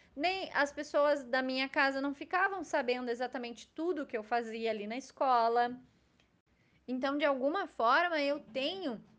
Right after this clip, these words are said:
uma privacidade diferente. E isso se perdeu,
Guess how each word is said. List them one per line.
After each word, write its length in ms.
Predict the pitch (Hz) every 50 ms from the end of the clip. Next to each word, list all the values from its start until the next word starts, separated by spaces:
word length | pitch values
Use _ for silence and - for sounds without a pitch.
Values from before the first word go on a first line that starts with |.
| _
uma 240 | - 247 254 269 262
privacidade 1120 | 262 - - 269 285 269 254 269 262 262 - 269 226 226 220 214 202 208 208 202 202 202 190
diferente. 960 | 175 208 208 214 - 233 214 208 202 190 180 180 175 175 - - 175 165 - _ _ _ _ _ _ _
E 220 | 269 302 320 302 302
isso 200 | 302 - - 320
se 200 | - - - 320
perdeu, 640 | 277 - 381 403 359 285 285 285 302 339 359 330